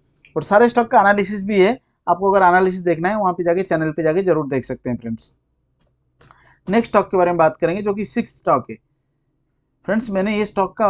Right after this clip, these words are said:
बहुत पहले भी मैं आपके साथ में शेयर किया हूँ। ये जो स्टॉक है ना, तो ये आपका पोर्टफोलियो में अगर नहीं है तो आप इसको लेके चल सकते हैं, बहुत बढ़िया सा रिटर्न आपको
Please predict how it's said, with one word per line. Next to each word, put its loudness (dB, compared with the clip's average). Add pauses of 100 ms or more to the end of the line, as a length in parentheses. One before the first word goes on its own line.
(140)
बहुत -4
पहले 0
भी -6
मैं -4
आपके -6
साथ -8
में -6
शेयर -2
किया -6
हूँ। -6
ये -6
जो -6
स्टॉक -4
है -6
ना, -2
तो -12
ये -4
आपका -4
पोर्टफोलियो -4
में -2
अगर 0
नहीं -4
है -6
तो -6
आप 0
इसको -8
लेके -4
चल -6
सकते -12
हैं, -8
बहुत -2
बढ़िया -2
सा -8
रिटर्न -6
आपको -2